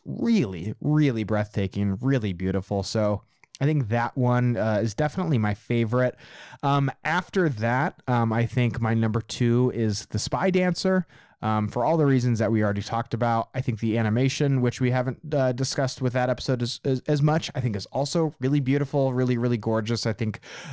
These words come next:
uh, the way it's able to, uh, uh, like, portray this dance is really hypnotizing and gorgeous. I think, uh, the character design of a lot of the, the characters here is, is wonderful. I love how, like,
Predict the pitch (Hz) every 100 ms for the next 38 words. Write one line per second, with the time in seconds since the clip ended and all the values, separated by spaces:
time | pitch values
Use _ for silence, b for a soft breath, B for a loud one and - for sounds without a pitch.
0 | 101 107 104 104 107 107 107 104 - 107
1 | 101 98 - 107 101 98 98 B B _
2 | 110 101 98 90 95 107 87 92 117 107
3 | - - _ - 151 143 - 131 170 180
4 | 160 165 - 120 131 147 160 - 131 135
5 | 139 143 139 135 - 156 - 147 147 143
6 | 135 139 127 120 117 123 123 131 123 120
7 | 123 110 113 107 107 107 104 104 B B
8 | B - 156 143 143 135 127 127 123 117
9 | 110 120 113 113 107 113 110 101 117 113
10 | 117 110 - 113 - 110 107 101 110 104
11 | - 110 110 110 104 117 110 104 107 101
12 | - 113 107 107 104